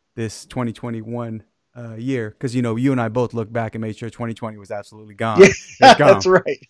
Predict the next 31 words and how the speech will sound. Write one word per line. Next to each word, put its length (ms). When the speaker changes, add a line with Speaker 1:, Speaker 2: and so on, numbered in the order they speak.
Speaker 2:
<laughs> 260
Speaker 1:
That 200
thing's 240
behind 400
us. 400
Thanks 240
be 120
to 80
Jesus. 640
Um, 420
but 300
it 100
was 200
about 400
remaining 480
prayerful 800
in 600
kinda 180
turbulent 480
times 380
and 80
some 160
dark 260
times. 460
And 180
depending 320
on 100
where 140
you 240
are, 400
uh, 360